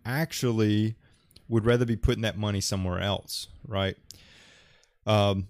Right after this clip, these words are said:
so you've chosen, you've chosen that you're gonna put your money somewhere else, and it's not gonna be on Starbucks.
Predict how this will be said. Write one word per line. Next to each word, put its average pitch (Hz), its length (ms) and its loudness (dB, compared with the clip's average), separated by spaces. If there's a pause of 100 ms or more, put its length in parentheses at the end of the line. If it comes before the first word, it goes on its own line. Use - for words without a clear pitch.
so 127 100 0
you've 120 200 4
chosen, 98 420 0
you've 104 140 -2
chosen 139 380 4
that 113 140 2
you're 117 100 -2
gonna 113 160 2
put 107 180 -4
your 107 100 -6
money 104 180 0
somewhere 98 340 -2
else, 135 280 -2
and 98 300 0
it's 90 140 -6
not 107 240 -4
gonna 107 160 0
be 104 320 -2
on 92 280 -4
Starbucks. 92 760 -4